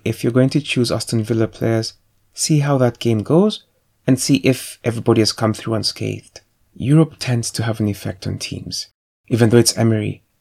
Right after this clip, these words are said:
I think Burnley will be looking to take advantage of that. So I don't think it'll be a clean sheet.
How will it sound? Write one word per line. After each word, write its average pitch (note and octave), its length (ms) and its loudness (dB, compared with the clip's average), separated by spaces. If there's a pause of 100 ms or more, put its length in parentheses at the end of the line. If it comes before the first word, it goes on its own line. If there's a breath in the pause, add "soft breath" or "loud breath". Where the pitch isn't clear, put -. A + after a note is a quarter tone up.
(120)
I B2 60 4
think A2+ 300 -2
Burnley G#2 320 2
will F#2+ 380 0 (300)
be F#2 280 -2
looking G2 320 -2
to - 100 -10
take G2+ 220 -8
advantage - 540 -10
of - 140 -14
that. - 300 -18 (300)
So G#2 460 0 (100)
I A2+ 140 2
don't A2 200 4
think G2 200 -2
it'll G2 160 -6
be F#2 160 -2
a F2 60 -4
clean G2 240 -10
sheet. - 360 -14